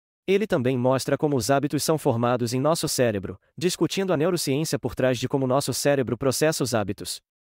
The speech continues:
O livro também oferece exemplos de como as empresas e organizações usam hábitos para influenciar o comportamento dos consumidores.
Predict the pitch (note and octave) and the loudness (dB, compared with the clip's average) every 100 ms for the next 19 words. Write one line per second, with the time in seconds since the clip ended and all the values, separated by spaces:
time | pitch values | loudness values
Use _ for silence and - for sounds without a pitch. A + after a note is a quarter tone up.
0 | _ G3+ F#3+ F#3+ E3+ B2+ C3 A#2 F3 F3 | _ -2 0 0 -2 0 0 0 0 2
1 | D3 C#3 - A2+ B2+ C3 B2 G#2+ - D3 | 2 2 0 -2 -2 -2 -4 -4 -2 0
2 | C#3 B2 A2 C3 B2+ A#2+ C#3 C3+ C3 B2 | 0 -2 -2 0 0 0 0 0 0 -2
3 | - C#3 B2 C#3+ D3+ C3+ C3+ C#3 C#3 - | 0 -2 -2 -2 0 0 0 -2 -4 0
4 | C#3 - D3+ D3 C3+ C#3 D3 F3+ F3 E3+ | -2 0 -2 0 0 2 0 -4 -4 -2
5 | C#3 D#3 C#3 A#2 F3+ - G3+ F#3+ F3 A2+ | -2 -2 -2 -2 -2 -2 -4 -2 -2 0
6 | G#2+ F#2 - | 0 -2 -10